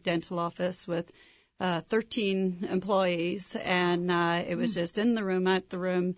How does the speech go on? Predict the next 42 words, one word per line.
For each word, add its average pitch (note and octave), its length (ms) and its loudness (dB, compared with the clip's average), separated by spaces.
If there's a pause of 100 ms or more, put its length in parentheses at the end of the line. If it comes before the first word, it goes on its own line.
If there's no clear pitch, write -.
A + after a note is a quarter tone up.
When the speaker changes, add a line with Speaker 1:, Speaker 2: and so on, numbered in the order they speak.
Speaker 2:
Mm. B3+ 340 0
Speaker 1:
And F3+ 340 4
because G3+ 640 0
cosmetics F3+ 760 0
and F3+ 120 0
reconstruction, F3+ 720 -4
I C4 80 2
still D4+ 260 0
do G#3 160 0
general F#3+ 340 0
dentistry, E3+ 680 -6
but A3+ 140 0
Speaker 2:
Mm-hmm. G#3 80 0
Speaker 1:
because G3+ 400 -4
cosmetics F3 600 -4
and F3 100 -2
reconstruction F3 800 -4
was E3 260 -4
really F#3 300 -2
what F3 180 -6
I E3 100 -2
was E3+ 200 -6
focused F#3+ 500 -4
on, E3+ 300 2 (500)
I F#3+ 140 2
did G#3 260 0
learn F3+ 400 0
that E3+ 260 2 (120)
you G3 180 -4
really A3 400 0
have F#3+ 300 -2
to F#3+ 80 -8
take - 300 -10
time F3 320 0
with F#3 220 -4
people, F#3+ 540 -6 (340)
listen F3+ 480 -2
to F#3+ 240 -2
them, F3+ 320 2
find F#3+ 520 0
out F3+ 260 0
what F3 220 -2